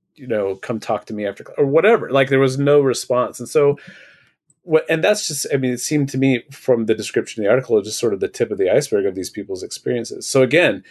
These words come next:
in the name of mourning with those that mourn and translating that to listening to Black voices, when you read something like that, you gotta say,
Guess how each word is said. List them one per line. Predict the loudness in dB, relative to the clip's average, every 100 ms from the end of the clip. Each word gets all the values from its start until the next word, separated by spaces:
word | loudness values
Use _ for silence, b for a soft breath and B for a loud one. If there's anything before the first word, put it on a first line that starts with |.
| b b
in | 2 4
the | 4
name | 4 4 2
of | 2 2 -2 -16 _
mourning | 0 0 0
with | 2
those | 0 0
that | -4
mourn | 0 2 0 -6 -8
and | -6 -6 -10 -20 -20 _ _ -8
translating | -2 0 2 2 2
that | 0 0
to | -4 -4 -2
listening | -2 -2 -2 -2
to | -4
Black | -4 -4 -2
voices, | -2 -2 -2 -4 -4
when | -4 -2
you | -2
read | -2 -2
something | -4 -4 -4
like | -4 -2
that, | -2 -4
you | -6
gotta | -4 -4
say, | -4 -2 -2